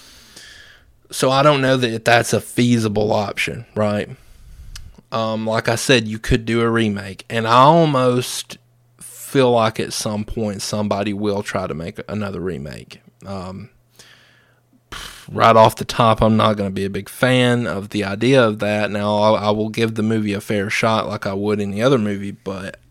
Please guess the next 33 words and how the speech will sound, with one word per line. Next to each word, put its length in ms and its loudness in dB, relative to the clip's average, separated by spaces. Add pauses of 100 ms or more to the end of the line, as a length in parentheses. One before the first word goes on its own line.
just 280 -12
the 100 -14
concept 720 -4
of 180 -8
it, 80 -6
I'm 160 -8
not 200 -10
a 40 -14
big 200 -12
fan 340 -8
of. 260 -16 (1600)
Um, 460 -4 (720)
you 160 -10
could 180 0
wipe 340 4
away 280 4
all 200 8
the 120 0
sequels 560 -4
and 260 -6
start 600 2 (1400)
in, 320 -4
say, 360 0
like, 280 -2
nineteen 500 -6
eighty-five 1000 -4
and 280 -4
just 280 -8
do 220 0
a 100 -2
sequel 520 -6
set 400 -2
in, 420 -6